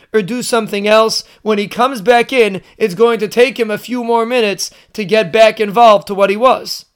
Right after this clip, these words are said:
And if he's going to stop every five minutes, he's never going to figure out the problem that he's trying to figure out. Because it takes him a few minutes to get back in, and after he's back in, immediately two minutes later he's back out, and then he's back and forth and back and forth,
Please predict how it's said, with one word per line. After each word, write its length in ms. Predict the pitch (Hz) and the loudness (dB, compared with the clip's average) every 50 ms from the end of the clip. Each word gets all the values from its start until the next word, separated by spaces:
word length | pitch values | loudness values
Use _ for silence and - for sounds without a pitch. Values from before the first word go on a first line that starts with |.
| _ _ _ _ _ - - _ | _ _ _ _ _ -20 -10 _
And 140 | - 214 220 | -2 0 0
if 80 | 208 | 0
he's 140 | 156 214 185 | -4 -6 -2
going 240 | 156 240 240 240 220 | 0 0 0 0 -2
to 100 | - 220 | -4 -8
stop 360 | 208 - - 247 233 214 - | -4 0 4 4 4 4 2
every 280 | - - 233 202 233 220 | -2 -4 -6 -4 -6 -8
five 320 | - - 214 208 202 202 | -2 0 2 2 2 2
minutes, 320 | 214 262 247 220 208 165 - | 0 -2 -4 -4 -4 -4 -6
he's 160 | 214 208 180 | -6 -6 -6
never 640 | 208 208 220 247 262 262 226 208 196 185 180 - _ _ _ _ _ | -6 -4 -2 0 0 0 0 0 -2 -2 -4 -6 _ _ _ _ _
going 320 | 226 226 233 226 214 208 | 4 4 4 4 2 0
to 120 | 208 220 208 | -2 -4 -4
figure 360 | - - 220 220 190 208 208 | -4 -6 -6 -2 0 2 4
out 180 | 208 196 185 202 | 4 4 2 0
the 60 | 196 | -6
problem 440 | 170 - 202 208 214 202 202 190 180 | -4 -2 2 4 4 4 2 0 -2
that 80 | 180 | -4
he's 120 | 180 175 165 | -4 -4 -4
trying 280 | - 208 190 185 180 175 | -4 -4 -4 -4 -4 -6
to 100 | 185 160 | -10 -10
figure 260 | - 175 165 175 190 | -8 -6 -4 -2 -2
out. 340 | 226 233 226 - - _ _ _ _ _ _ _ - - _ _ | 0 0 -2 -4 -8 _ _ _ _ _ _ _ -20 -20 _ _
Because 300 | - 226 - - 208 190 | -8 -6 -4 -4 -4 -4
it 120 | 202 - | -6 -2
takes 300 | - 226 262 269 - - | 0 0 0 0 -4 -8
him 100 | 220 214 | -8 -8
a 80 | 214 196 | -8 -10
few 220 | - - 233 226 | -8 -8 -8 -4
minutes 300 | 214 220 220 208 208 202 | -2 -2 -2 -2 -4 -4
to 100 | - 208 | -6 -4
get 180 | 175 202 202 196 | -2 -2 -2 0
back 280 | - 190 185 180 - | 0 0 0 0 0
in, 220 | 196 180 190 220 - - _ _ _ - - _ | -2 -4 -4 -6 -10 -16 _ _ _ -20 -12 _
and 120 | - 214 202 | -4 -2 0
after 340 | 208 233 233 240 - 226 214 | 2 2 2 0 0 -2 -2
he's 220 | 196 214 185 156 | -2 -4 -4 0
back 320 | 165 226 226 214 196 - | 2 4 4 4 2 2
in, 260 | 240 220 220 190 170 - _ _ _ | 2 2 2 2 -2 -8 _ _ _
immediately 680 | - 226 220 226 254 262 247 240 226 220 208 214 214 208 | -4 -4 -2 -2 -4 -4 0 0 0 -2 -2 -6 -8 -8
two 220 | 165 - - 240 233 | -10 -10 -10 -6 -4
minutes 320 | 233 220 214 196 - - | -4 -4 -4 -4 -4 -4
later 300 | 220 226 220 208 202 - | -2 0 0 0 0 -2
he's 180 | 175 202 196 160 | -4 -4 -4 -2
back 320 | 147 202 196 190 180 - | -2 0 0 0 0 0
out, 340 | 185 180 180 190 - - - _ _ - _ | 0 2 2 0 0 -4 -8 _ _ -14 _
and 160 | - 220 214 | -6 -4 -2
then 80 | 220 220 | -2 -2
he's 120 | 214 202 | -2 -4
back 300 | 165 156 226 226 220 220 | 0 2 2 2 2 0
and 140 | - 220 208 | -4 -10 -10
forth 280 | - 277 277 247 208 202 | -6 -4 -4 -4 -4 -6
and 120 | 202 190 | -6 -2
back 220 | 202 214 202 196 220 | -2 -2 -2 -2 -4
and 120 | 208 208 | -8 -6
forth, 380 | - 269 269 220 196 180 - | 0 0 2 2 0 -2 -8